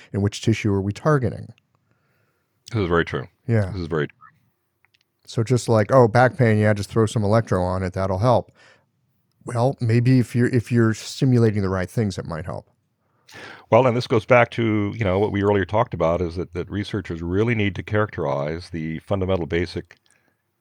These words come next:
Speaker 2: parameters of a research, and, and so we can start to, to tease these out and really know what's, what's affecting what and why. And it can be done. It just,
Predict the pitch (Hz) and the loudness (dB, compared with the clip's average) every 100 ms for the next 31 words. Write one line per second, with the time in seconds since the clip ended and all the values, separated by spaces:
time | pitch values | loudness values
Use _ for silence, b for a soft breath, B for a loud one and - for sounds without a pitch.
0 | _ _ _ _ - 92 90 107 110 107 | _ _ _ _ -4 0 2 4 2 2
1 | 110 113 107 92 - 71 - - - 73 | 0 -2 -2 -2 -4 -10 -10 -16 -16 -12
2 | 76 78 - 80 80 - 92 92 - - | -12 -12 -14 -14 -14 -10 -8 -8 -10 -8
3 | 104 90 - 87 87 _ _ _ _ _ | -4 -4 -6 -8 -10 _ _ _ _ _
4 | _ - 85 - 117 110 92 95 90 85 | _ -18 -16 -4 0 0 0 0 0 2
5 | 113 90 78 80 85 82 82 80 80 - | 2 2 -2 -4 -4 -4 -4 -4 -6 -8
6 | - - - 85 - - 92 82 85 76 | -16 -20 -12 -12 -12 -12 -8 -8 -8 -8
7 | 80 76 76 95 78 67 _ B B B | -8 -8 -6 -4 -6 -12 _ B B B
8 | B B _ 82 82 82 - 98 73 87 | B B _ -12 -10 -6 0 0 0 -2
9 | 101 73 82 80 - | -2 -4 -12 -16 -18